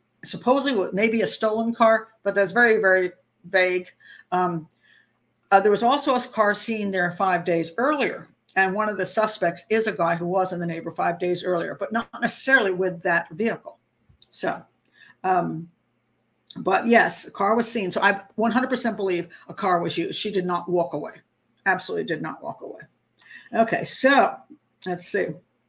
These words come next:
Let's see where we're at. Okay, so I'm just checking some more comments, and then I'm going to go to,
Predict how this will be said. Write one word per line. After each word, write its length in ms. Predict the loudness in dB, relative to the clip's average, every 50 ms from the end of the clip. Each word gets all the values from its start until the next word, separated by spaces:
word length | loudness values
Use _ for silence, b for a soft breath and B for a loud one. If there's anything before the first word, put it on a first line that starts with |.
| _ _ _ _ _ _ _ _ _ _ _ _ 2
Let's 300 | 4 4 6 4 2 -2
see 120 | -2 -2
where 200 | 0 2 2 2
we're 120 | 2 2 2
at. 160 | 0 0 2
Okay, 340 | 0 2 2 2 0 0 0
so 260 | -2 0 2 2 2
I'm 120 | 2 0
just 160 | -2 -4 -2
checking 220 | -2 -2 0 0 0
some 120 | 2 4
more 140 | 2 2 2
comments, 420 | 0 -4 -4 -2 0 -2 -2 0
and 140 | 0 -2 0
then 100 | 0 -2
I'm 80 | -2 -2
going 180 | -2 -2 -2 -2
to 80 | -2
go 240 | 0 2 2 2 2
to, 400 | 0 0 0 0 0 0 -4 -8